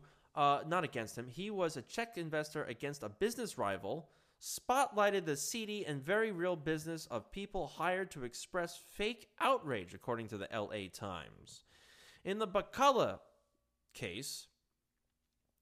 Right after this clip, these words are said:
essentially, well, this is the, I'll give you the crux of it. You've got Guy A,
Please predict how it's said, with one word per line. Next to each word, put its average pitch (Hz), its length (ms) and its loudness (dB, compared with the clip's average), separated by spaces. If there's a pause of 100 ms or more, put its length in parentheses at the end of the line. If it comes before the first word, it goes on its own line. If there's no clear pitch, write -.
(140)
essentially, 277 540 2
well, 180 100 4
this 226 220 0
is 180 100 -6
the, 170 160 0
I'll 160 260 0
give 185 160 -2
you 170 60 0
the 131 100 -4
crux - 360 -4
of 92 100 -12
it. - 100 -16 (1500)
You've 127 160 -6
got 139 320 0
Guy 202 440 8
A, 151 500 4